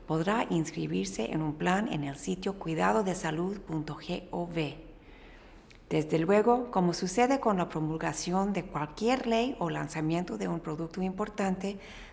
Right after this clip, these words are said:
algunas cosas no funcionarán tan bien como deberían inmediatamente, pero estas dificultades se arreglarán. Así es que ayúdenos a correr la voz sobre la ley y los beneficios que ésta ofrece.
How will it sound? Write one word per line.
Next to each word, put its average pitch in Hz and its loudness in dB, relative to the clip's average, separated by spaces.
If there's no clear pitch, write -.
algunas 285 8
cosas 277 4
no 247 8
funcionarán 202 2
tan 185 2
bien 226 4
como 214 2
deberían 196 2
inmediatamente, 190 0
pero 220 8
estas 269 6
dificultades 233 4
se 156 -2
arreglarán. 151 2
Así 190 4
es 294 4
que - 2
ayúdenos 247 4
a 208 -4
correr 180 2
la 196 4
voz 226 4
sobre 208 2
la 175 2
ley 208 2
y 202 0
los 165 -2
beneficios 220 -2
que 170 -2
ésta 185 -2
ofrece. 143 -8